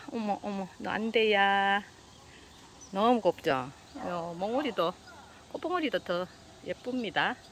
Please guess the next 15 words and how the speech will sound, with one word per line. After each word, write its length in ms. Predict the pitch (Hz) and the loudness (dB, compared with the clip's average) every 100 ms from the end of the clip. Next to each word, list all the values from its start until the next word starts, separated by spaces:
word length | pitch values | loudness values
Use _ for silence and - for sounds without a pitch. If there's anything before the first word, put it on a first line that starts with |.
| - - - - - - - - - - | -20 -20 -20 -20 -20 -20 -20 -20 -20 -8
와, 400 | - 190 190 175 175 | 0 2 2 -2 -2
햇볕이 500 | 285 285 277 - 247 | 0 0 -2 -2 0
너무너무 880 | 240 381 392 392 370 349 339 339 320 | 2 4 2 2 2 2 4 2 0
심해가지고 1040 | - 339 349 294 254 247 240 233 226 226 233 - - - - - - - | 0 0 2 2 2 -2 -2 -2 0 -2 -8 -16 -20 -20 -20 -20 -18 -4
진자리도 560 | 226 226 339 294 208 | 0 6 6 6 4
예쁘죠? 380 | 202 - 208 180 185 - - - 277 269 | 2 0 0 0 0 -8 -20 -20 -16 -10
요렇게 400 | - 190 - 170 | -8 -8 -10 -14
진자리랍니다. 1000 | - 175 190 202 165 156 160 160 180 214 262 - - - - - | -12 -10 -8 -8 -8 -10 -10 -12 -10 -10 -12 -18 -20 -20 -20 -12
요렇게, 760 | 175 170 165 170 175 - 254 254 - | -8 -6 -6 -6 -8 -8 -8 -8 -10
예, 240 | 196 202 196 | -8 -8 -8
씨가 280 | - - 226 | -6 -2 0
맺히고요. 560 | 170 - 202 165 202 - - - - - - - - - - | -2 -4 -6 -4 -4 -6 -18 -20 -20 -20 -20 -20 -20 -20 -14
이렇게 160 | 214 233 | -8 -4
시방이 340 | - 269 254 | -2 0 0
생겼죠. 720 | 202 254 240 185 165 151 196 | 0 -2 -2 -4 0 0 -2